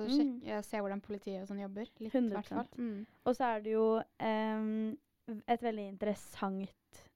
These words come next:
Speaker 1: aspekt at han stiller til intervju.
Speaker 2: Mm.
Speaker 1: For det ha-, hadde han jo ikke gjort før.
Speaker 2: Nei.
Speaker 1: Så, eh, nei, jeg vet ikke. Det er jo, altså,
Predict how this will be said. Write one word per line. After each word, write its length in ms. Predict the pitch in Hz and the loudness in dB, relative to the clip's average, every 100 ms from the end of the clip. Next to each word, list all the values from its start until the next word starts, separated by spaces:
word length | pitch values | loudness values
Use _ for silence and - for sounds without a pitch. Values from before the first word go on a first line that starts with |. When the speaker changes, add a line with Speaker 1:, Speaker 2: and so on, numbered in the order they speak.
| _ - | _ -2
Speaker 1:
aspekt 480 | 214 - 190 - 202 | -2 -2 -10 -6 -6
at 120 | 196 | -4
han 220 | - 196 | -4 -4
stiller 320 | 202 220 196 185 | -2 -2 -2 -4
til 140 | 190 | -4
intervju. 400 | 185 185 208 214 214 | -4 -2 0 0 0
Speaker 2:
Mm. 340 | 254 240 202 214 _ _ | 0 0 -2 -6 _ _
Speaker 1:
For 180 | - | 2
det 120 | 226 214 | 2 2
ha-, 140 | 196 | -2
hadde 140 | 220 208 | -2 -4
han 80 | 190 | -6
jo 80 | 180 | -6
ikke 220 | 202 180 | -4 -4
gjort 120 | - | -4
før. 200 | - 208 - - | 0 0 -2 -6
Speaker 2:
Nei. 180 | 220 214 - - _ _ _ _ - | -4 -4 -10 -20 _ _ _ _ -14
Speaker 1:
Så, 220 | - 240 | 0 4
eh, 600 | 226 220 220 220 220 226 | 4 4 2 2 0 -2
nei, 220 | 254 262 | 0 2
jeg 180 | 302 277 | 2 2
vet 240 | 240 190 - | 0 -2 -4
ikke. 280 | 214 254 269 | 2 4 4
Det 80 | 247 | 2
er 240 | 220 202 | 2 2
jo, 140 | 208 214 | 2 2
altså, 560 | 214 214 208 202 208 202 | 0 0 2 4 4 2